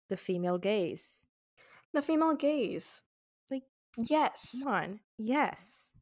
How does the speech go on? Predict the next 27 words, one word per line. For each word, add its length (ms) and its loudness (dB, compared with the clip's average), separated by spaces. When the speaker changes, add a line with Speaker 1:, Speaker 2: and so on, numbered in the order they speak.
Speaker 2:
Female 420 4
pleasure 380 4
Speaker 1:
Absolutely. 100 2
Speaker 2:
shouldn't 400 4
be 60 6
taboo. 540 6
The 200 10
Speaker 1:
Ex- 120 6
Speaker 2:
female 320 8
body 380 10
shouldn't 400 4
be 120 6
taboo. 640 8
Speaker 1:
Exactly. 380 10
No 160 10
Speaker 2:
The 80 8
female 220 10
Speaker 1:
matter 180 12
what 360 10
Speaker 2:
aging 140 10
Speaker 1:
age. 100 12
Speaker 2:
shouldn't 240 8
be 140 4
taboo. 720 6
<laughs> 60 6
Speaker 1:
At 160 6
any 360 10